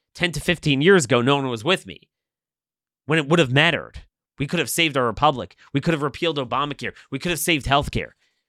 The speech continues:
Now he's a straw man. He has been for a while. What matters is Trump and Johnson and McCarthy. McCarthy, by the way,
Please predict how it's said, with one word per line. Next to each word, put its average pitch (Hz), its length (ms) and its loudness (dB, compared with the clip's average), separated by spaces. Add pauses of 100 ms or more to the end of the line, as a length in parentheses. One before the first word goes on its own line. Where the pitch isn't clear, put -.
(420)
Now 208 280 0
he's 175 200 -6
a 190 60 -2
straw 190 320 4
man. 180 180 4
He 151 140 2
has 202 260 0
been 160 180 0
for 151 140 0
a 135 80 2
while. 123 440 -2 (1300)
What 220 220 4
matters 226 480 2
is 175 160 -2
Trump 220 400 2
and 147 160 2
Johnson 180 480 2
and 143 100 0
McCarthy. 143 560 2 (140)
McCarthy, 180 340 0
by 156 160 2
the 160 80 0
way, 156 220 2